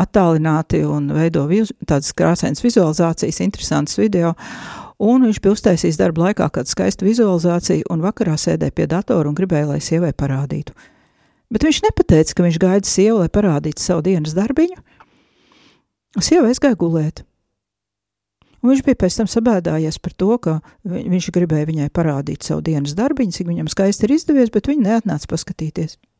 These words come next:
Bet viņa domāja, ka viņš grib pabūt vienatnē. Un aizgāja gulēt. Tās ir tādas mazas sadzīves situācijas, bet cik bieži mums notiek, uh, līdzīgi gadījumi.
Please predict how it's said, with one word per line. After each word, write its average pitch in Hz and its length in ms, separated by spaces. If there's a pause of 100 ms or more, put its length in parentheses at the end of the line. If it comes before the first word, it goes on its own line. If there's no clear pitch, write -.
(800)
Bet 233 140
viņa 392 160
domāja, 370 300
ka 359 120
viņš 330 140
grib 320 160
pabūt 311 340
vienatnē. 269 420 (1080)
Un 220 140
aizgāja 247 280
gulēt. 208 360 (2250)
Tās 311 160
ir 330 120
tādas 285 280
mazas 285 300
sadzīves 240 420
situācijas, 180 760
bet 196 160
cik 202 180
bieži 220 400
mums 196 320 (160)
notiek, 208 480
uh, - 560
līdzīgi 208 640
gadījumi. 160 480